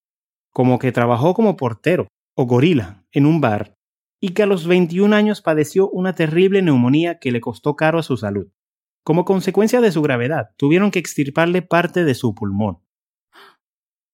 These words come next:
Pero la primera polémica en la que se puede decir que estuvo envuelto Bergoglio fue durante una etapa bastante oscura en la historia argentina,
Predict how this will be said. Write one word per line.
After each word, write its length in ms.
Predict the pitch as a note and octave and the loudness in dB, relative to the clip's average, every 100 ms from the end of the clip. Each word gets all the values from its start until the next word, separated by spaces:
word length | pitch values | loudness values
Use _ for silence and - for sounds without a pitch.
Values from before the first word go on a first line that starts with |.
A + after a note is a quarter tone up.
| _ _ _ _ _ | _ _ _ _ _
Pero 180 | D#3+ F3 | 0 2
la 120 | F#3+ | 2
primera 360 | F#3+ G3+ A#3 A3+ | 2 2 2 2
polémica 460 | F#3+ E3+ B2+ A2 | 2 2 2 0
en 60 | A2+ | -4
la 100 | A#2 | -6
que 80 | C3 | -6
se 160 | - | -8
puede 360 | A#2+ D3+ E3+ G3+ | -4 0 2 2
decir 440 | D#3 - D#3 A2+ | 0 -2 0 -2
que 80 | A2+ | -4
estuvo 320 | A2 D3 D#3+ | -4 0 2
envuelto 420 | F#3+ E3 E3 E3 E3 | 2 2 2 0 0
Bergoglio 640 | B2 A#2+ D#3 G#2+ F#2 - _ | 0 0 -2 -2 -10 -16 _
fue 200 | - D#3+ | -4 0
durante 340 | F#3 G3+ G3 G3 | 2 2 2 2
una 140 | G3 | 0
etapa 320 | F#3+ F3+ F3 | 0 0 0
bastante 480 | F3+ C3 C#3+ C#3 D#3 | -2 -2 0 0 0
oscura 380 | D3 - E3 F3 | -4 0 0 2
en 60 | |
la 40 | D#3+ | 0
historia 360 | A2+ A#2+ A#2 | -2 -2 -2
argentina, 640 | A2+ G#2+ G2+ A2 G2+ E2 | -2 -4 -6 -6 -8 -10